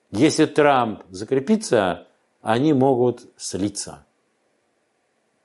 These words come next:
уйти в отстой. Вот почему от Трампа уже отходят такие яркие, типичные неоконсерваторы, как его бывший помощник по национальной безопасности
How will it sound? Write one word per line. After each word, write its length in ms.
уйти 340
в 60
отстой. 540
Вот 380
почему 580
от 220
Трампа 460
уже 460
отходят 720
такие 600
яркие, 760
типичные 840
неоконсерваторы, 1120
как 220
его 180
бывший 340
помощник 540
по 80
национальной 480
безопасности 840